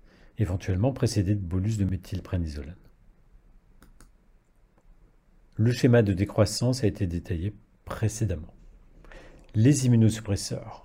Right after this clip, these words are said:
Une étude prospective randomisée contrôlée contre placebo a récemment évalué l'efficacité de l'adjonction d'azatioprine à la corticothérapie dès le diagnostic de vascularite, à visée d'épargne et pour prévenir les rechutes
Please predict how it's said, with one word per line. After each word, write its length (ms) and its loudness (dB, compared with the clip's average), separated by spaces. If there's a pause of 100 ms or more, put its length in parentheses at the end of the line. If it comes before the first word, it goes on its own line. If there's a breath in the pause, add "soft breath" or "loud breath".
(140)
Une 160 4
étude 320 -2
prospective 880 0
randomisée 460 4
contrôlée 380 2
contre 300 -4
placebo 520 0
a 80 -2
récemment 500 0 (420 loud breath)
évalué 420 4
l'efficacité 680 2
de 60 4
l'adjonction 540 2
d'azatioprine 760 2
à 40 6
la 100 4
corticothérapie 840 -2
dès 320 4
le 120 4
diagnostic 480 0
de 80 -2
vascularite, 720 -10 (460 loud breath)
à 80 2
visée 240 0
d'épargne 560 -4 (280 loud breath)
et 60 0
pour 180 -6
prévenir 460 4
les 100 8
rechutes 540 -2